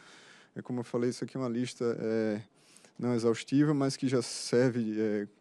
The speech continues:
já traz bastante, é, aprofundamento acerca dessa questão. É, e, é, por fim, o último item aqui que a norma trata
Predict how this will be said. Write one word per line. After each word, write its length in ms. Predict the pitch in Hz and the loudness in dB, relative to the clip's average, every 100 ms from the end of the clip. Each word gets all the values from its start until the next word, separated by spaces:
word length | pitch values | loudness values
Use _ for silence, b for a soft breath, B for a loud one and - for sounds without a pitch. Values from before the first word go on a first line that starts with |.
| 131 | -12
já 220 | 110 113 107 | -6 -4 -2
traz 260 | 123 120 | 2 2
bastante, 800 | 113 113 - 123 120 131 117 104 | 2 0 -2 -8 -4 -2 -2 -2
é, 220 | 104 104 104 | -2 -2 -2
aprofundamento 1080 | 101 110 - 113 107 104 110 - 110 104 127 | -4 -8 -6 -4 -2 -2 -4 -6 -6 -8 -10
acerca 640 | 113 107 - 110 120 104 107 - - | -10 -6 -2 -2 -2 -6 -8 -14 -6
dessa 280 | 107 - | -6 -6
questão. 480 | 113 120 - 104 101 B B B B B B B B B - | -10 -10 -10 -12 -14 B B B B B B B B B -12
É, 440 | 123 117 120 120 - | -4 -2 0 0 -2
e, 260 | 143 147 147 | -2 -2 -2
é, 460 | - 117 113 107 113 B - 135 | 0 2 2 0 -4 B -18 -10
por 140 | 127 123 | -6 -6
fim, 440 | - 147 170 160 | -2 2 4 4
o 160 | 123 127 | 2 0
último 400 | 135 - 123 117 | 0 -2 0 0
item 300 | 120 120 113 | 0 -2 -4
aqui 200 | - 113 | -4 -4
que 140 | 123 | -2
a 60 | 110 | -2
norma 300 | 113 120 101 | -2 -4 -4
trata 540 | 120 131 131 120 | -2 0 0 -4